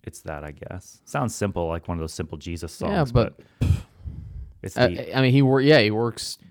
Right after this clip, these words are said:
Speaker 2: differently in different people, and
Speaker 1: Yeah.
Speaker 2: he shows his love in
Speaker 1: Yeah.
Speaker 2: different ways.
Speaker 1: Yeah, so.
Speaker 2: Um, okay, so last one for you.
Speaker 1: Yeah. Make it a good one.
Speaker 2: Well, so you've been at the church how many years?
Speaker 1: Nine years in
Speaker 2: Okay.
Speaker 1: June.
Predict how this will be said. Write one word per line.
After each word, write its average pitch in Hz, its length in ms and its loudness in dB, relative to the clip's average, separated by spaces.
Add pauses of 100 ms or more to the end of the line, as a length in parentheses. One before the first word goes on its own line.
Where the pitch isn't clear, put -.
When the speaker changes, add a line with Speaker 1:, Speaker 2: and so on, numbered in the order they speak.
(140)
Speaker 2:
differently 110 520 0
in 110 120 0
different 107 280 -4
people, 113 520 -6
and - 100 -8
Speaker 1:
Yeah. 95 140 0
Speaker 2:
he 92 80 -8
shows 113 180 -4
his 113 160 -12
love 117 160 -4
in 120 80 -2
Speaker 1:
Yeah. 92 60 -4
Speaker 2:
different 107 260 -10
ways. 123 300 -6
Speaker 1:
Yeah, 95 140 -4 (120)
so. 87 220 -8 (440)
Speaker 2:
Um, 117 500 2 (260)
okay, 110 240 4
so 113 160 2
last 117 240 4
one 113 120 -2
for 104 220 -8
you. 90 140 -6
Speaker 1:
Yeah. 87 240 -2 (1120)
Make 101 160 -2
it 98 80 -2
a 95 40 -6
good 92 160 -2
one. 90 200 -4
Speaker 2:
Well, 123 540 4
so 127 500 2 (380)
you've 143 180 0
been 139 140 2
at 127 100 0
the - 60 -20
church 127 240 -2
how 123 100 0
many 127 160 0
years? 135 240 -4 (1600)
Speaker 1:
Nine 90 400 -2
years 82 400 -4
in 80 80 -6
Speaker 2:
Okay. 76 100 -8
Speaker 1:
June. 76 320 -10